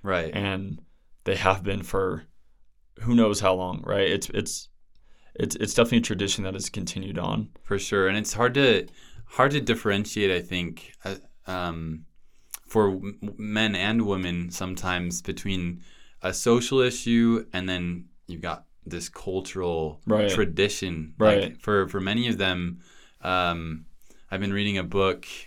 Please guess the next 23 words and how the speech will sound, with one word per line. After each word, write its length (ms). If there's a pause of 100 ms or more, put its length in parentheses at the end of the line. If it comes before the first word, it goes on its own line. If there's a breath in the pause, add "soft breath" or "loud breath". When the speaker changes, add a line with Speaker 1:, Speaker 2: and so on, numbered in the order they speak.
(120)
Speaker 1:
uh, 300 (200)
called 480
Moment 280
of 100
Lift 440
by 140
Melinda 300
Gates. 380
And, 340
Speaker 2:
Such 280
Speaker 1:
and 80
Speaker 2:
a 40
Speaker 1:
she 80
Speaker 2:
good 120
book. 240
Speaker 1:
Yeah, 220
it's 180
great. 260
Have 100
you 100
read 180
it? 140
Speaker 2:
Yeah, 360